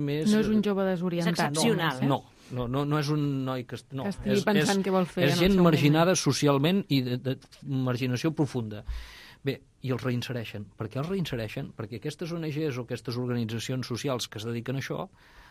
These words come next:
Speaker 1: tenen el seu finançament en funció dels que reinsereixen. I els assistents socials que treballen dintre d'aquestes O N Gs
Speaker 2: Tenen el seu sou.
Speaker 1: tenen el seu sou en condició de la gent que reinsereixen. Llavors, aquesta gent van a buscar als carrers els, el, els, els que no tenen feina.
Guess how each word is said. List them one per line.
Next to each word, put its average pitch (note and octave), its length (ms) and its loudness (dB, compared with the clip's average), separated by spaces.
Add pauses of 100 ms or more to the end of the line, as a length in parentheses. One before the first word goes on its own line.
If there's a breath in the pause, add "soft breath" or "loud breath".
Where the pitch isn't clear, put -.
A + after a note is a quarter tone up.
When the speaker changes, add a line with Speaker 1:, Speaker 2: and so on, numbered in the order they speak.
(220 soft breath)
Speaker 1:
tenen F3 240 0
el F3+ 80 0
seu E3+ 160 0
finançament D#3+ 480 -2
en D3 140 -4
funció C3+ 260 -2
dels D3 160 -4
que F#3+ 80 -2
reinsereixen. C#3+ 600 -4 (840 loud breath)
I A#2+ 60 -4
els A2+ 100 -6
assistents D#3+ 440 -4
socials F3+ 280 0
que - 80 -4
treballen B2+ 320 -2
dintre C#3 200 -2
d'aquestes B2 360 -2
O B2+ 80 0
N C3 120 0
Gs - 380 -6 (100)
Speaker 2:
Tenen G#3 240 0
el F#3+ 120 -2
seu G3+ 160 -4
sou. G3+ 360 -2
Speaker 1:
tenen E3+ 160 4
el D#3+ 120 2
seu D#3+ 120 0
sou F#3+ 240 2
en D#3 80 -4
condició D3+ 360 2
de E3 80 2
la C3+ 80 2
gent D3 160 0
que D3 80 0
reinsereixen. A2+ 600 -4
Llavors, C#3 400 -2
aquesta F3+ 360 -6
gent E3 200 -4
van E3 160 -2
a D#3 60 -2
buscar C#3+ 260 -6
als - 80 -8
carrers D3+ 360 -2
els, D3+ 240 -8
el, B2+ 240 -8
els, A#2 300 -10 (220)
els A#2 160 -12
que B2 80 -6
no C#3 80 -4
tenen F#3+ 200 -2
feina. C#3+ 360 -4